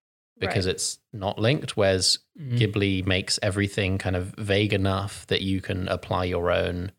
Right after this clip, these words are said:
Speaker 1: ideas to the characters. And that's probably why it's just kind of, they're considered a masterpiece everywhere.
Speaker 2: Yeah.
Speaker 1: Yeah.
Speaker 3: Well, it's interesting you said that, actually, 'cause I, one of the things that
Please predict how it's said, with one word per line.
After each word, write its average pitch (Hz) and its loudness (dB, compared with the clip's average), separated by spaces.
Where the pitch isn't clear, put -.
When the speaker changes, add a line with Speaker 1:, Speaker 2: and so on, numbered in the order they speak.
Speaker 1:
ideas 95 0
to - -8
the 98 -4
characters. - -4
And 107 0
that's 123 0
probably 104 2
why 90 4
it's - -2
just - -2
kind 95 0
of, 90 -2
they're 98 0
considered 95 0
a 92 -2
masterpiece 95 -2
everywhere. 98 -2
Speaker 2:
Yeah. 185 -8
Speaker 1:
Yeah. 127 -2
Speaker 3:
Well, 156 6
it's 151 4
interesting 151 6
you 123 4
said - 2
that, 127 2
actually, - -6
'cause 135 0
I, 131 8
one 139 4
of 131 4
the 127 0
things 127 0
that - -4